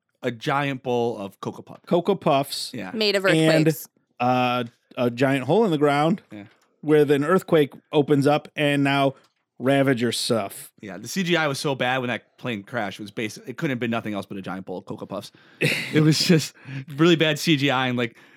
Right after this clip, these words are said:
Speaker 1: cartoon rocks flying through the air. <laughs>
Speaker 2: It was bad news. They crash. Uh, everybody gets out to kinda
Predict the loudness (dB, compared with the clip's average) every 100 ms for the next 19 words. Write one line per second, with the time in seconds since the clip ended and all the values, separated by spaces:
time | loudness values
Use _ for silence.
0 | _ -4 -2 -2 -2 0 2 0 -2 -6
1 | -2 -2 -4 -4 -2 0 0 0 0 0
2 | 4 4 4 2 4 4 4 4 0 2
3 | 2 2 0 -4 -14 _ _ _ _ _
4 | -2 0 2 0 -2 0 0 2 2 2
5 | 0 -2 -4 -2 0 -2